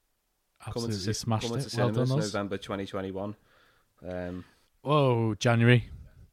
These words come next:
Speaker 1: no,
Speaker 2: January.
Speaker 1: November,
Speaker 2: That's
Speaker 1: before,
Speaker 2: gonna be a,
Speaker 1: way
Speaker 2: that, that's
Speaker 1: before
Speaker 2: an
Speaker 1: the
Speaker 2: Os-,
Speaker 1: Oscars.
Speaker 2: that's an Os-,
Speaker 1: Getting there
Speaker 2: nah,
Speaker 1: quick.
Speaker 2: that's an Oscar contender, that.
Speaker 1: Yeah, November. Get in
Speaker 2: Nah,
Speaker 1: there
Speaker 2: you,
Speaker 1: quick.
Speaker 2: you want that at peak year? You want that, like,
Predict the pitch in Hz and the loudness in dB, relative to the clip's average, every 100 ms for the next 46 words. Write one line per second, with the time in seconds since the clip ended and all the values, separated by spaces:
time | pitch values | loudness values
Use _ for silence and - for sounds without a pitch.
0 | _ - _ _ - 120 113 117 110 120 | _ -20 _ _ -2 2 4 2 0 -6
1 | - 113 - 113 113 107 - 117 95 101 | -8 -8 -4 -2 0 0 0 -2 -2 0
2 | 113 90 110 - 110 - _ 120 - 120 | 0 2 0 0 -6 -14 _ -4 0 2
3 | 107 107 120 120 95 95 - 110 - 104 | 2 2 2 2 2 -4 -6 -6 -2 -2
4 | - 117 110 110 120 110 98 104 87 _ | -2 -6 -6 -2 0 0 -2 -4 -4 _
5 | _ _ - 143 147 131 143 170 _ - | _ _ -10 -8 -8 -10 -12 -16 _ -16
6 | 123 123 139 95 117 127 127 139 143 147 | -10 -4 -2 0 -2 -2 2 2 4 0
7 | 123 - 127 123 127 160 139 139 156 165 | 2 0 0 0 0 0 2 2 2 0
8 | 139 113 120 | -4 0 0